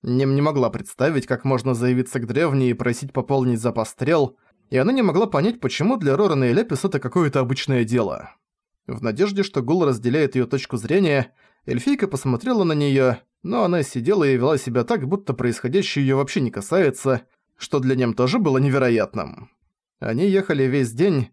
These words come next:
а вечером остановились, чтобы заночевать на обочине.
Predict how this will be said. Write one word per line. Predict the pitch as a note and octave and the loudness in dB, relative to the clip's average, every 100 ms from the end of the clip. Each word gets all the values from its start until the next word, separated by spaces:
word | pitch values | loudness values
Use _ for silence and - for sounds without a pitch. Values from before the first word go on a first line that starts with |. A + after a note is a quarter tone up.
| - | -4
а | A#2 | -2
вечером | F3 - F3+ C#3 | -2 -2 -2 -2
остановились, | - B2 A#2+ - E3+ | -2 -2 0 0 0
чтобы | - C#3+ C3+ | -2 -2 -2
заночевать | A#2+ A#2+ - B2+ C#3 | 0 -2 -2 -2 -2
на | B2+ | -2
обочине. | G#2+ D#3+ G3+ D3 C#3 B2 | 0 -2 -2 0 0 0